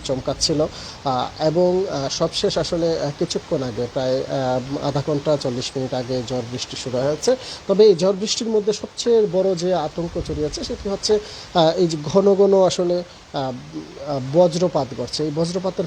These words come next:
ফলে কিন্তু, আহ, উম, আহ, প্রাণহানির শঙ্কা থাকে। যদিও আসলে রাতের বেলা বজ্রপাত হলে তেমন, আহ, প্রাণহানির ঘটনা ঘটেনি। অন্যথায় প্রতি বছরই আমরা দেখেছি যে হাওর অঞ্চলে প্রচুর পরিমাণে ধান কাটতে গিয়ে বজ্রপাতের শিকার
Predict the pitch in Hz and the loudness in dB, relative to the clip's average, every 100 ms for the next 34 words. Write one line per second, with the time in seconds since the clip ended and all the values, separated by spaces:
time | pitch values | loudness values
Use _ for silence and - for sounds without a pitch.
0 | - 185 185 190 190 190 190 175 156 143 | -2 -2 0 -2 0 0 0 0 2 2
1 | 131 143 143 135 147 135 120 135 - - | 0 0 -2 -2 -2 -4 -6 -12 -8 0
2 | 170 165 165 170 165 143 151 147 147 147 | 2 2 2 0 0 -2 -4 -2 0 2
3 | 202 196 196 208 - 185 147 147 185 180 | 2 4 6 6 4 2 2 2 2 4
4 | 175 151 143 160 160 151 - - - - | 4 2 0 -2 -2 -4 -6 -16 -10 2
5 | 180 196 185 185 175 180 180 165 156 147 | 6 6 4 2 4 2 2 0 0 0
6 | 165 156 151 165 175 170 156 156 165 156 | 0 0 0 0 0 0 -2 -4 -2 -2
7 | 131 139 156 233 277 170 170 190 185 196 | 0 0 0 -2 0 2 2 2 2 0
8 | 190 175 175 - 208 170 156 147 143 - | -2 0 0 2 2 2 2 -2 -4 -6
9 | 156 160 143 - - - 180 202 185 175 | -4 -2 -4 -8 -10 2 4 4 2 -2
10 | 156 220 208 208 170 151 147 135 147 160 | -4 -2 -2 -2 -2 0 0 0 0 0
11 | 156 147 170 147 151 147 147 143 139 135 | 0 -2 -2 0 2 2 2 0 0 0
12 | 147 143 143 - 143 143 | 0 0 0 0 0 0